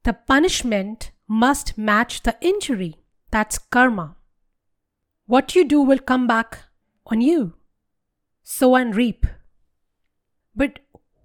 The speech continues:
what are we human beings really leading ourselves to? We were supposed to lead ourselves to evolution. Instead, we are moving in the opposite direction.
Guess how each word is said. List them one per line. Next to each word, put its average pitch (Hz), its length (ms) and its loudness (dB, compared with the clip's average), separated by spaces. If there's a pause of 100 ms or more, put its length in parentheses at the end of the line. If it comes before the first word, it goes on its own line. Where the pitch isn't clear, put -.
(140)
what - 640 0 (1120)
are 233 140 0
we 226 140 0
human 233 460 0
beings 196 500 -4
really 233 320 2
leading 233 480 2
ourselves 208 520 -2
to? 208 340 -2 (1300)
We 247 80 6
were 285 120 6
supposed - 680 2
to 269 80 2
lead 254 220 6
ourselves 247 560 4
to 233 140 -2
evolution. 208 840 0 (1400)
Instead, 262 640 2 (760)
we 262 120 6
are 330 140 8
moving 247 380 2
in 214 100 -2
the 220 80 0
opposite 240 500 0
direction. 185 720 -2